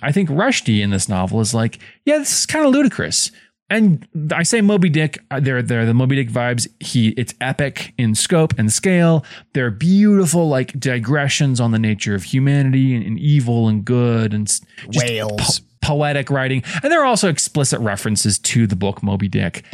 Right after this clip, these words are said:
Speaker 1: Um, but What We Do in the Shadows is like, yes, scary vampires, but also there is a ludicrousness when we look at the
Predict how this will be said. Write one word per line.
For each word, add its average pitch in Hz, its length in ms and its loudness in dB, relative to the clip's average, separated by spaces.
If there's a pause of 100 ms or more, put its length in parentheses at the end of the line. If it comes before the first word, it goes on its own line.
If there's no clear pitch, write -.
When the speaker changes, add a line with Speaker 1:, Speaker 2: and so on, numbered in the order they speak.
(260)
Speaker 1:
Um, 139 400 0 (260)
but 190 120 2
What 233 160 4
We 311 40 2
Do 302 120 4
in 294 60 2
the 247 60 2
Shadows 226 380 2
is 165 120 2
like, 175 300 0 (500)
yes, 180 440 2
scary - 720 -2
vampires, 117 720 0
but 117 180 -4
also 107 760 0 (680)
there 139 260 -2
is 127 140 0
a 117 80 0
ludicrousness 110 1040 0
when 104 500 -2 (200)
we 117 180 2
look 127 320 2
at 107 380 -6 (400)
the 107 600 2